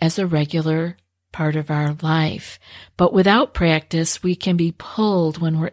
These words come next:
anxious or living in a high stress situation we can p-, be pulled so easily into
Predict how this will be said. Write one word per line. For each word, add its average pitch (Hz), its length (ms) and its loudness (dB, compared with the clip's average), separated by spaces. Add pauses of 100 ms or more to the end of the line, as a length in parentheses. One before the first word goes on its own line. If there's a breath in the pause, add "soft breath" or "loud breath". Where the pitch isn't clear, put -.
anxious 190 520 2
or 170 260 -2
living 196 380 2
in 175 160 4
a 156 120 2 (340 loud breath)
high 185 300 2
stress 170 540 -4
situation 196 1040 0 (560 loud breath)
we 196 100 -4
can 185 200 2
p-, - 100 -10 (160)
be 180 140 2
pulled 170 400 -2
so 196 420 0
easily 180 640 2 (260 loud breath)
into 180 640 2